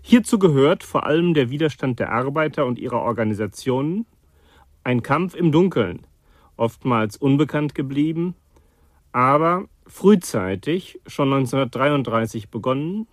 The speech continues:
hartnäckig weitergeführt und eigentlich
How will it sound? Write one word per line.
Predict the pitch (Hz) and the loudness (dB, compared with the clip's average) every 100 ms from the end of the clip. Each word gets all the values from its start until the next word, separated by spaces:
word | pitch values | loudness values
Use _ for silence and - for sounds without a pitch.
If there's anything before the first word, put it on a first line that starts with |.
| _ _ _ - | _ _ _ -4
hartnäckig | 135 151 - 160 147 131 120 113 | -2 -2 0 0 0 -6 -6 -2
weitergeführt | 123 143 160 156 - 165 180 - _ _ _ | 0 0 -4 -6 -2 -2 -2 -6 _ _ _
und | 123 - | -8 -2
eigentlich | 127 139 135 139 135 - | 0 0 0 -2 -4 -6